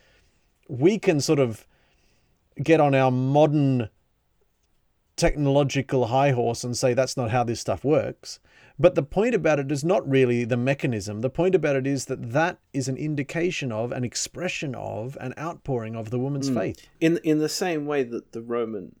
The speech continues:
Speaker 2: centurion's faith was expressed by him telling Jesus, "I know that you are in command, you can just give the order and it will happen. You don't need to be there. It's not you doing it." And it, it's important to remember.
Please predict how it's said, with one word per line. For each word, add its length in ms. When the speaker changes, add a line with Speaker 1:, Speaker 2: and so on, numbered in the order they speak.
Speaker 2:
centurion's 1080
faith 380
was 220
expressed 480
by 140
him 160
telling 280
Jesus, 320
"I 120
know 520
that 200
you 300
are 140
in 120
command, 500
you 80
can 160
just 240
give 220
the 140
order 460
and 80
it 120
will 140
happen. 400
You 140
don't 260
need 240
to 80
be 220
there. 360
It's 180
not 220
you 760
doing 320
it." 160
And 200
it, 220
it's 240
important 560
to 160
remember. 640